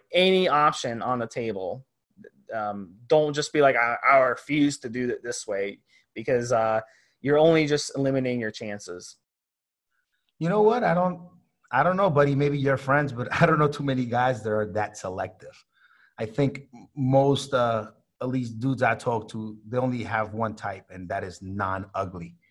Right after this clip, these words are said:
Speaker 2: And even then, that could be <laughs> co-, a compromise. <laughs> So, I don't know. Maybe, maybe people you know, but as far as I know, man, as long as she's beautiful, no matter what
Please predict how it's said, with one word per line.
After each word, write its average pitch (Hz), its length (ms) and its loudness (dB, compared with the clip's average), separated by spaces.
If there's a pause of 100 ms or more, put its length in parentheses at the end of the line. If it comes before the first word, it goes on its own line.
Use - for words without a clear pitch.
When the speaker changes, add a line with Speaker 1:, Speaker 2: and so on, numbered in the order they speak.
(500)
Speaker 2:
And 147 120 4
even 160 280 8
then, 156 260 6
that 127 180 2
could 139 100 -4
be 113 100 -6
<laughs> - 120 -10
co-, - 180 -6
a 104 60 -6
compromise. - 1120 -4 (120)
<laughs> - 340 -8
So, 147 540 2 (600)
I 175 120 10
don't 180 100 10
know. 165 120 10
Maybe, 165 300 4
maybe 156 280 2
people 156 320 -4
you 147 200 0
know, 143 260 4
but 127 340 0 (440)
as - 80 -20
far 151 260 2
as 139 160 2
I 123 200 2
know, 120 200 0
man, 101 320 -4
as 98 140 -10
long 131 180 -2
as 135 100 -2
she's 120 300 -10
beautiful, 139 760 -4
no 117 160 -10
matter 117 280 0
what 110 260 -6